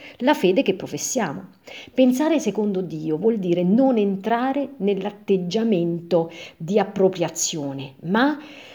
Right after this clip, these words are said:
lasciarsi spogliare, eh? Spogliare se stessi. Papa Francesco ce lo ricorda spesso, eh? E in un suo intervento a braccio, fatto nella sala proprio della spoliazione di San Francesco,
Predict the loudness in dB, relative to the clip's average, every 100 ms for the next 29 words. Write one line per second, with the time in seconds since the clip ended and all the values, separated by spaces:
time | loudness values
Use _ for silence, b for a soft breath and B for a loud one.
0 | B B -4 -2 0 0 -2 -2 -6 -6
1 | -12 0 2 2 2 2 0 -4 -8 -12
2 | -16 _ -14 -12 -12 -18 _ -2 4 4
3 | 6 4 4 0 -2 -6 -8 -8 -8 -12
4 | -12 -6 -4 -4 -2 -2 -2 -2 -2 -2
5 | -4 -4 -6 -6 -10 -8 -4 -4 -4 -12
6 | -12 -10 -12 B B B 2 2 2 0
7 | 0 0 2 0 0 0 -2 -4 -6 -2
8 | -2 -2 -8 -4 -2 -2 -4 -6 -6 -2
9 | 0 0 2 4 4 2 -2 -4 -2 0
10 | 0 -2 -2 -2 -2 -6 -4 -2 -2 -4
11 | -4 -4 -4 -6 -6 -6 -8 -2 -2 -2
12 | -6 -2 -2